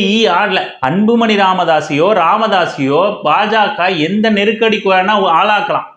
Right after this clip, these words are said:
ஏன்னா அவர் அமைச்சரா இருந்திருக்காரு, ஊழல் பண்ணிருக்கலாம், வருமானத்துக்கு அதிகமா சொத்து சேர்த்திருக்கலாம், கணக்கும் காட்ட முடியாம இருக்கலாம், அவர் மேல சி பி ஐ வழக்கு இருக்கலாம்.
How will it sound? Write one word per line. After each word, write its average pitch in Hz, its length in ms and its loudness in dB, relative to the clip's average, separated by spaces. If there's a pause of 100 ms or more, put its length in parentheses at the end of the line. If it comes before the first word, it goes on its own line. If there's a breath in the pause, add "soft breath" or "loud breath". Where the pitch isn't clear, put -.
(280 soft breath)
ஏன்னா 151 280 -2
அவர் 196 200 0
அமைச்சரா 180 460 0
இருந்திருக்காரு, 143 580 0 (200)
ஊழல் 190 360 2
பண்ணிருக்கலாம், 135 720 0
வருமானத்துக்கு 180 580 -2
அதிகமா 147 280 -2
சொத்து 175 320 -2
சேர்த்திருக்கலாம், 147 680 0
கணக்கும் 196 400 -4
காட்ட 170 260 -2
முடியாம 147 320 -2
இருக்கலாம், 127 480 0 (280 loud breath)
அவர் 160 220 0
மேல 175 240 -2
சி 214 240 -4
பி 208 140 0
ஐ 165 100 0
வழக்கு 143 280 -2
இருக்கலாம். 131 600 -2